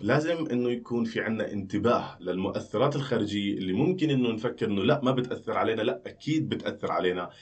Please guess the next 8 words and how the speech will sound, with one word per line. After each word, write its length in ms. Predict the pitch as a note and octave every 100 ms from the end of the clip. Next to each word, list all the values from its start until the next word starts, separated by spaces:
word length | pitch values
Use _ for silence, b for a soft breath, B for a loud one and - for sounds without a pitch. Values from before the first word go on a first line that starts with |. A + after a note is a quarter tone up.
| B B
أكيد 300 | G2 C3+ C#3+
بتترك 460 | C3+ C#3+ G#2+ A2+ F#2+
عنا، 460 | G2+ G#2 G2+ G2+ B B B
آه، 240 | F2+ F2+
نوع 360 | F2+ G2+ C3 C3
من، 340 | G2 A#2 B2+ - B B
آه، 420 | F#2+ F#2+ F#2 F2+ F#2
آه، 640 | F#2+ F2 E2+ E2 E2